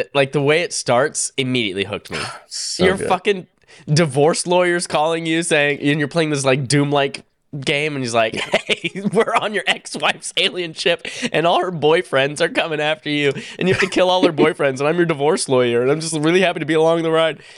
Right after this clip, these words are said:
Speaker 1: It's fantastic. It's so stupid and great.
Speaker 2: Yeah.
Speaker 1: Uh, so yeah, I played that. I will probably, I have, like, six days left on my Game Pass subscription, so I'll either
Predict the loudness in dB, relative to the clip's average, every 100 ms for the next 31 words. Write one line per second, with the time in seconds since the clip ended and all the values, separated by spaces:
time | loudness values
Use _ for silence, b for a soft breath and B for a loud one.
0 | -4 -4 -2 -4 -4 -6 -8 -8 -6 -2
1 | 0 0 -2 -2 -2 -4 -4 -4 -6 -8
2 | _ _ _ _ _ _ _ _ -8 -8
3 | -10 _ _ _ -2 0 0 -2 0 0
4 | 0 -2 0 0 -2 -2 -2 -2 0 0
5 | 0 -4 -4 -4 -2 -2 -2 -4 -2 0
6 | 2 0 -2 -4 -2 -4 -2 -4 -4 -6
7 | -6 -4 -4 -2 0 0 0 0